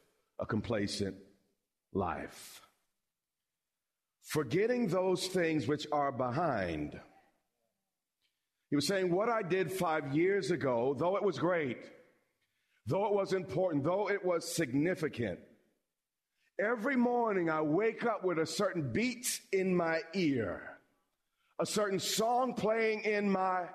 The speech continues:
heart. He said, "I press toward the goal for the prize." And this, this is important here. Paul was not just trying to make it in.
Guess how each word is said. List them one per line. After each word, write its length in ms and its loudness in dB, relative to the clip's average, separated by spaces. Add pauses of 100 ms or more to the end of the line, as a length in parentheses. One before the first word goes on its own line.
(720)
heart. 880 -6 (720)
He 60 0
said, 160 0
"I 120 0
press 640 -2
toward 300 0
the 80 -2
goal 600 2 (1400)
for 200 -2
the 100 -2
prize." 440 -2
And 100 0
this, 160 0
this 200 -2
is 80 -4
important 420 -4
here. 160 -18 (1300)
Paul 300 2
was 220 0
not 360 0
just 280 0
trying 440 2
to 120 0
make 240 2
it 100 2
in. 400 -2